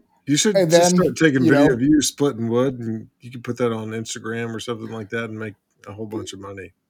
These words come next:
Speaker 1: So.
Speaker 2: How about it? And then, and then, you know what?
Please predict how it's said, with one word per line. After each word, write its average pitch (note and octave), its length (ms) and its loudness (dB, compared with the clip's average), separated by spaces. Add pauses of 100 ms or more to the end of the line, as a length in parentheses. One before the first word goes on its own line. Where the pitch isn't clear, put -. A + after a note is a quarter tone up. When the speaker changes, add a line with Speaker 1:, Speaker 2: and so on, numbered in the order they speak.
(160)
Speaker 1:
So. F#2 300 -12 (1500)
Speaker 2:
How E3 180 0
about C#3+ 300 4
it? A#2+ 140 0 (600)
And D#3+ 180 0
then, D#3 460 2
and D3 200 0
then, D3+ 140 4
you C#3+ 100 -2
know C#3+ 160 0
what? D#3 320 0